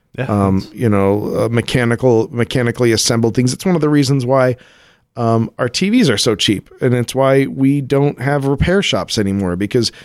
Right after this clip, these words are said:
Speaker 2: people can't replicate the work of the robots. They can't, they can't solder circuitry as finely as these robots do. And the reason why T Vs are so cheap, that we don't need to, to repair them any longer. It costs more to repair than to replace them because of robots.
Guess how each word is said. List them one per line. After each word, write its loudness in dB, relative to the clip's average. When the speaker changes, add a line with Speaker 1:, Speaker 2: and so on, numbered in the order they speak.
Speaker 2:
people -2
can't -2
replicate -2
the -2
work 0
of -4
the 0
robots. 0
They 2
can't, -4
they -2
can't -4
solder 0
circuitry 0
as -2
finely -2
as -6
these -2
robots -2
do. 0
And -2
the 2
reason 2
why 0
T 0
Vs 2
are 0
so 0
cheap, 0
that -4
we -4
don't -4
need 0
to, 2
to -4
repair 0
them 0
any 2
longer. -2
It -10
costs -2
more 2
to 0
repair 2
than -2
to 2
replace 0
them 2
because -2
of 2
robots. -2